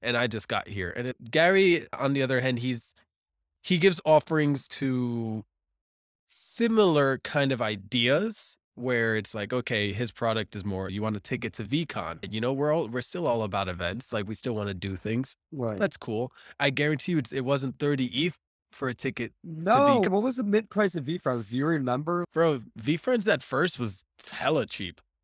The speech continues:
Speaker 1: I mean,
Speaker 2: Right, it was
Speaker 1: now, you
Speaker 2: mid
Speaker 1: know.
Speaker 2: Yeah, I mean, it was definitely nothing crazy. And Gary committed himself to the space. What is it? Is it mid point five, I think? From what I'm seeing
Speaker 1: Yeah.
Speaker 2: here, it's point five, which is, like,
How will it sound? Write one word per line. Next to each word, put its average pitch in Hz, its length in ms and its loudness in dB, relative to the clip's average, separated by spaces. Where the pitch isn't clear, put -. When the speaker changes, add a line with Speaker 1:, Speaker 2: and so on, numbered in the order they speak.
Speaker 1:
I 110 120 -6
mean, 127 140 -2
Speaker 2:
Right, - 20 -2
it - 20 -2
was 123 320 4
Speaker 1:
now, 107 40 0
you 104 80 -2
Speaker 2:
mid 107 260 -2
Speaker 1:
know. 92 240 -6
Speaker 2:
Yeah, 156 200 0
I 160 60 2
mean, 170 160 2
it 180 60 2
was 147 120 -4
definitely 196 440 2
nothing 151 320 0
crazy. 120 420 -4
And 147 500 4
Gary 156 440 4
committed 143 400 2
himself 127 640 0
to 151 480 -4
the - 80 -14
space. - 720 -8
What 151 160 2
is 139 80 4
it? 120 80 0
Is 117 100 -4
it 113 80 -6
mid 151 300 0
point 160 280 -2
five, 139 560 2
I 143 60 -6
think? 180 400 -2
From 160 160 -6
what 165 120 2
I'm 160 100 0
seeing 165 200 0
Speaker 1:
Yeah. 170 100 4
Speaker 2:
here, 139 100 4
it's 123 80 -2
point 151 320 -2
five, 120 360 2
which 139 160 -4
is, 151 100 -2
like, 151 180 0